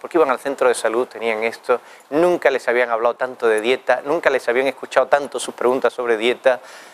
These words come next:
eh, y algunos, pues, fueron a la boda de la dietista, vamos, o sea, los participantes <laughs> se hicieron muy amigos, de cada tres meses <laughs> se iban yendo. Bueno, pues, eh, creamos este contraste, ¿no? Estos son los dos grupos de dieta mediterránea, al principio estaban más parecidos,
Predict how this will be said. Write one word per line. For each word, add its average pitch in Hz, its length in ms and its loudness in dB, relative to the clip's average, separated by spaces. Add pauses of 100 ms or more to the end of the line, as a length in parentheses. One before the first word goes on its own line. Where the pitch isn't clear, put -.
eh, 143 320 0
y 143 140 0
algunos, 165 420 2
pues, - 160 -8
fueron 151 200 0
a 147 60 2
la 123 80 2
boda 135 240 0
de 127 60 -2
la 127 80 0
dietista, 147 420 -2
vamos, 135 300 0
o - 20 -18
sea, 131 80 0
los 131 140 2
participantes 143 760 0
<laughs> - 0 -
se 131 60 2
hicieron 175 320 0
muy 170 160 0
amigos, 156 380 0
de 117 80 -6
cada 156 220 4
tres 143 180 -4
meses 160 360 -4 (180)
<laughs> - 120 -16
se - 200 -2
iban 151 160 0
yendo. 120 360 0
Bueno, 123 240 2 (720)
pues, 143 460 2
eh, 151 340 4
creamos 190 560 2
este 175 240 -4
contraste, 135 680 -2
¿no? 156 180 -2
Estos - 180 -4
son 151 120 2
los 131 140 2
dos 143 120 2
grupos 139 300 0
de 127 80 -4
dieta 131 240 0
mediterránea, 156 760 0
al 135 100 -6
principio 120 320 -4
estaban 131 240 0
más 127 140 0
parecidos, 160 640 0